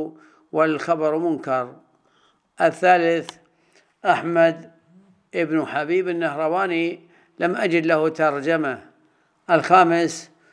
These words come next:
أتاني جبريل عليه السلام فأمرني أن أضع هذه الآية بهذا الموضع من هذه السورة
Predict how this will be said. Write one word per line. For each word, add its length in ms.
أتاني 320
جبريل 300
عليه 120
السلام 500
فأمرني 920
أن 140
أضع 480
هذه 880
الآية 640
بهذا 400
الموضع 640
من 180
هذه 280
السورة 580